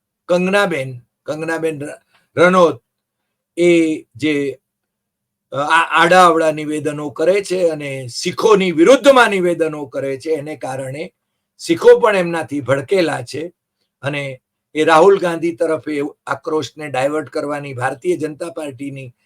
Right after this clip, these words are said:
અ, બધા જ નેતાઓની કોશિશ છતાં પંજાબમાં શીખ સમાજ એ એમનાથી નારાજ છે, એ આપણે જોઈ શકીએ છીએ.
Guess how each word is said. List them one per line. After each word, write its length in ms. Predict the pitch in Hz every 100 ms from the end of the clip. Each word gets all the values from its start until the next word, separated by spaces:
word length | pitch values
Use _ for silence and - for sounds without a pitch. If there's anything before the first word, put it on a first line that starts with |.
| _ _ _ _
અ, 100 | -
બધા 300 | 123 175 269
જ 60 | 269
નેતાઓની 640 | 247 202 196 185 175 165
કોશિશ 520 | - 151 127 156 127 - -
છતાં 440 | 185 185 135 - _ _ _ _ _ -
પંજાબમાં 840 | 156 156 180 190 156 139 135 - _ _
શીખ 300 | - 175 170 _ _ _ _
સમાજ 580 | - 143 147 123 117 _
એ 120 | 131
એમનાથી 580 | 131 127 131 131 127 127
નારાજ 420 | 120 127 165 170
છે, 320 | 120 113 123 131
એ 120 | 127
આપણે 300 | 127 - 127
જોઈ 220 | 127 190
શકીએ 420 | 160 - _ - -
છીએ. 240 | - _